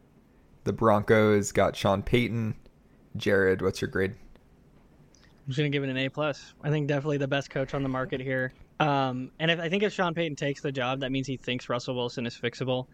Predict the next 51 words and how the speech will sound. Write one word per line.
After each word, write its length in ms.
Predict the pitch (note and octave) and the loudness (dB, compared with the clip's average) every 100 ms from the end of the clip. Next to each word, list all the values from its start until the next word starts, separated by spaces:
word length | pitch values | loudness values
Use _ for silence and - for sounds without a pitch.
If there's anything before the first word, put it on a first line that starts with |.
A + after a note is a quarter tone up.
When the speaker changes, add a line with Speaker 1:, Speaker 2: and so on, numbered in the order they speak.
| - - - - - | -20 -20 -20 -16 -4
Speaker 2:
and 100 | C#3 | -2
still 220 | - C3+ | 0 -2
viable. 540 | B2 A#2 B2+ C3+ C3+ C#3 - - | -2 -2 0 -2 -4 -6 -14 -4
He's 140 | D3 | 0
already 180 | E3 F3+ | 2 2
off 160 | E3+ E3 | 2 0
to 120 | E3+ | -2
a 40 | |
great 220 | D3 D3 C#3+ | -2 -2 -2
start, 280 | - C#3+ C#3+ | -2 0 0
and 100 | C#3+ | -2
then 120 | C#3 | -4
he, 360 | C#3+ C3+ C3 A#2+ | -2 -2 -2 -2
um, 480 | C3 B2+ B2+ B2+ - | 0 0 -2 -6 -4
when 160 | D#3 D3+ | -2 -2
asked 480 | D3 C#3+ C#3+ - - | -2 -2 -2 -8 -4
if, 280 | C3+ B2+ C3+ | -4 -2 -2
uh, 220 | B2 A#2+ | -2 -2
Russell 280 | C3 - C#3 | -4 -4 -2
Wilson's 500 | C3 - C3 B2 - _ - _ _ _ | -4 -4 -6 -6 -12 _ -20 _ _ _
team 280 | - E3+ D3+ | 0 2 2
three 460 | - D3 C#3+ C#3+ C#3 | 0 0 0 0 -4
was 140 | D3 C3+ | -10 -6
still 200 | - C#3 | -2 -2
going 180 | C#3 C3+ | 0 -2
to 60 | |
be 140 | C#3 C3+ | -2 -2
around, 280 | B2+ B2+ | -2 -2
he 80 | C3+ | -4
said, 300 | B2+ C3+ B2 - _ _ _ - - | -4 -4 -4 -8 _ _ _ -20 -6
"Yeah, 220 | - C#3 B2+ | 0 0 0
that's 240 | D3+ - | -2 -4
foreign 320 | - D3 C3+ | -2 0 0
to 100 | C3 | -2
me. 180 | C3+ C3 | -2 -2
That's 200 | B2+ B2+ | -2 -4
not 200 | C3+ B2 | -4 -4
gonna 160 | C3 B2 | -4 -6
happen 300 | A2+ A2+ A#2 | -6 -8 -10
here." 280 | A2 A2+ B2+ - | -10 -10 -12 -8
So 120 | - | 0
I 80 | D3+ | 2
think 160 | F#3 G3+ | 2 2
already 240 | G3+ G3+ | 2 2
off 180 | F3 E3 | 0 -2
to 120 | E3+ | -4
a 40 | C#3 | -4
pretty 200 | D#3 C#3+ | -4 -4
good 140 | C3+ | -4
start, 380 | - C3 B2+ A#2+ - | -4 -2 -2 -4 -4
um, 500 | D#3 C#3 C3+ C3 | -2 -2 -2 -4